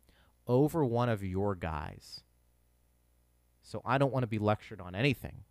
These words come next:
when it comes to off-the-ice issues from those players especially.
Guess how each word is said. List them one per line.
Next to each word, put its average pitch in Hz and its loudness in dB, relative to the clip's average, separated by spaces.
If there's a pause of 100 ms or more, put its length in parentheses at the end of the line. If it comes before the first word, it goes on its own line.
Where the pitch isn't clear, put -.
(540)
when 95 -12
it 92 -12
comes 98 -12
to - -14
off-the-ice 98 0
issues - -14 (400)
from 87 -14
those 123 2
players - -6
especially. - -6